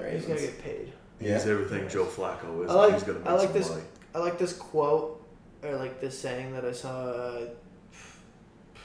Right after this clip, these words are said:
Speaker 2: I forget who it was, but it was on Get Up. I think it was honestly today, where it was like,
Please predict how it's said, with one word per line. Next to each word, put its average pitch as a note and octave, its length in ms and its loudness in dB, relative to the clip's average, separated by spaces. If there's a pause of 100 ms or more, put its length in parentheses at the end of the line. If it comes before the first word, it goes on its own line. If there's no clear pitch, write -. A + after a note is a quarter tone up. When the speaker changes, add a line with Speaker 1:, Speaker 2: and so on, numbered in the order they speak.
(280)
Speaker 2:
I C3+ 40 -12
forget - 320 -12
who - 140 -16
it - 140 -12
was, - 300 -12
but A#2 80 -10
it A2 60 -8
was - 120 -12
on C3 280 -8 (640)
Get B2 180 -4
Up. - 340 -8 (560)
I C#3+ 40 -10
think C#3 160 -6
it A#2 80 -6
was A2+ 140 -10
honestly A2 460 -12
today, A2 340 -12 (680)
where B2 500 -2 (580)
it C#3 160 -2
was C#3 240 -2
like, C#3 300 -4